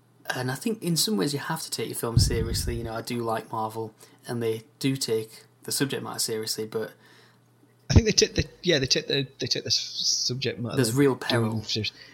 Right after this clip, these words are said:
Speaker 2: yeah, and they also don't treat their, not always, but they don't treat their audience as idiots.
Speaker 1: Yeah, yeah, exactly, yeah.
Speaker 2: Um,
Speaker 1: Which is D C definitely.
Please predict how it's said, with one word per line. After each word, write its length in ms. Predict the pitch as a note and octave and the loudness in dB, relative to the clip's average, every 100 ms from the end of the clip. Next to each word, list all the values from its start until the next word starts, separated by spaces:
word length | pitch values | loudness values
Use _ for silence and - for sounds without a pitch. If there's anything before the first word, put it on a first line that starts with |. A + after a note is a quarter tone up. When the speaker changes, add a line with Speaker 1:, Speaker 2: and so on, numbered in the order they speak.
| - - _ _ | -20 -20 _ _
Speaker 2:
yeah, 340 | - A#2+ A#2+ G#2 | -4 0 0 0
and 100 | B2+ | 2
they 60 | C3+ | 4
also 560 | C#3 - B2+ A#2+ A2+ A2+ | 8 8 6 2 0 0
don't 260 | - A2+ A2 | -2 -2 -2
treat 240 | - A#2 - | -4 -4 -6
their, 320 | A#2 A2 G#2+ - - | -6 -4 -6 -8 -6
not 160 | A#2+ - | -8 -6
always, 460 | A2 G#2 G2 G#2+ | -6 -6 -4 -4
but 240 | - A2+ - _ - | -6 -8 -10 _ -6
they 80 | |
don't 180 | G#2+ A2 | -4 -4
treat 180 | - A2 | -4 -4
their 340 | B2 A#2 A2+ B2 _ _ _ - | -2 -2 -2 -4 _ _ _ -8
audience 400 | B2 A#2 A#2+ A#2+ | -2 0 0 0
as 100 | A#2 | 2
idiots. 260 | B2 C3+ C#3 | 0 0 2
Speaker 1:
Yeah, 200 | B2+ A2 - - | 2 2 -2 -10
yeah, 120 | - | -4
exactly, 440 | A#2 A2+ A2+ - A2 | -2 -2 -6 -6 -6
yeah. 140 | G#2+ - | -6 -6
Speaker 2:
Um, 400 | C3 A2+ A2 G#2+ A2 | -4 -2 -2 -2 -2
Speaker 1:
Which 180 | A#2+ | -2
is 60 | A#2+ | -2
D 140 | - A#2+ | -2 0
C 140 | - | -2
definitely. 300 | A2 A2+ A2 | -4 -6 -10